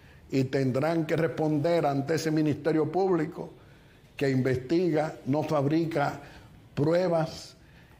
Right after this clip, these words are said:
y tenemos a una magistrada como Miriam Germán que no conculca derechos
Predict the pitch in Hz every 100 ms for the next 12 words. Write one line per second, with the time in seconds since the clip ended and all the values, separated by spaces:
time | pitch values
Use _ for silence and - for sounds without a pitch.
0 | - 123 123 135 147 156 147 147 165 160
1 | 156 139 143 156 151 135 147 143 143 147
2 | 147 139 131 151 139 143 143 135 139 139
3 | 139 156 147 - 139 135 139 143 139 151
4 | 156 160 156 -